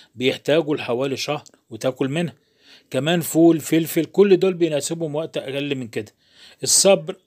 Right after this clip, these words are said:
ثم الصبر ثم الصبر، وافتكر دايمًا إن الأشياء الجيدة تستحق الانتظار.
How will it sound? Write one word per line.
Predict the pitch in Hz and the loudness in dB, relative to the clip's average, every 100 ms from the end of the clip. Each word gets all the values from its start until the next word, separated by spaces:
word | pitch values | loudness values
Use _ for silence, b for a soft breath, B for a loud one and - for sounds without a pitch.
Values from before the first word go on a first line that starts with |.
| - | -6
ثم | - 196 196 | -2 -2 -2
الصبر | 175 - 175 165 - - | -2 0 -2 -2 -12 -8
ثم | - 185 185 | -4 -2 -2
الصبر، | 165 - 131 101 107 b b b _ | -2 0 -2 -2 -12 b b b _
وافتكر | 117 - 185 185 175 | -14 0 0 4 2
دايمًا | 151 175 175 | 4 4 2
إن | 180 139 131 | -6 -8 -6
الأشياء | 131 127 117 - 175 170 | -6 -6 -6 -2 -2 -2
الجيدة | 147 143 139 151 151 - _ _ | -2 -2 0 -4 -6 -8 _ _
تستحق | 131 - 123 - 120 123 | -6 -4 -6 -8 -8 -10
الانتظار. | 107 107 104 92 - | -12 -12 -10 -12 -14